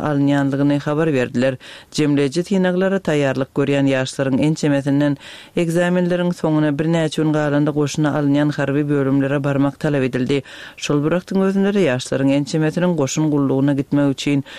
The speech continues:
şol harby bölümlere meýletin ýüz tutýandyklary habar berildi. Harby gulluk Türkmenistanda hökmany hasaplanýar kontrakt boýunça harby gulluk ýa-da alternativ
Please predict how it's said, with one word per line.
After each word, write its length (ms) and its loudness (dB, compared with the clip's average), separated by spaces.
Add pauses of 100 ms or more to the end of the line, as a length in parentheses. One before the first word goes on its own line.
(180)
şol 320 0
harby 380 -2
bölümlere 560 2
meýletin 680 0 (340)
ýüz 220 0
tutýandyklary 840 0
habar 340 0
berildi. 400 0 (200)
Harby 280 0
gulluk 320 0
Türkmenistanda 680 0
hökmany 460 0
hasaplanýar 640 -2
kontrakt 520 -2
boýunça 320 0
harby 280 0
gulluk 360 -2
ýa-da 280 0 (180)
alternativ 680 -2